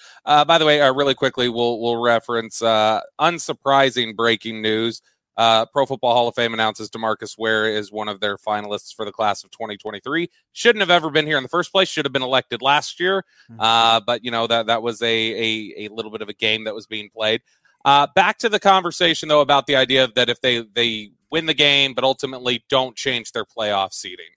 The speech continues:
Speaker 2: Yeah.
Speaker 1: Um, because you had to play it
Speaker 2: I
Speaker 1: out.
Speaker 2: don't,
Speaker 1: So
Speaker 2: yeah,
Speaker 1: that's
Speaker 2: I don't,
Speaker 1: the,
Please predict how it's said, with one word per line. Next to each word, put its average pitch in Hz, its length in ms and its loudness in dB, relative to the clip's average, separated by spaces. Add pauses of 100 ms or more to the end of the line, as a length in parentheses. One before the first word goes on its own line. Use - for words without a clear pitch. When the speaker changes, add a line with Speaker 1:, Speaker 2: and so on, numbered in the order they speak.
Speaker 2:
Yeah. 156 240 -4 (320)
Speaker 1:
Um, 107 420 -2 (240)
because 151 240 -2
you 160 80 -4
had 170 240 2
to 175 60 -4
play 143 240 2
it 117 80 4
Speaker 2:
I 113 60 6
Speaker 1:
out. 120 40 4
Speaker 2:
don't, 220 140 -2
Speaker 1:
So 139 80 -10 (140)
Speaker 2:
yeah, 185 200 -4
Speaker 1:
that's 170 160 0
Speaker 2:
I 196 60 -2
don't, 226 180 -8
Speaker 1:
the, 165 300 -14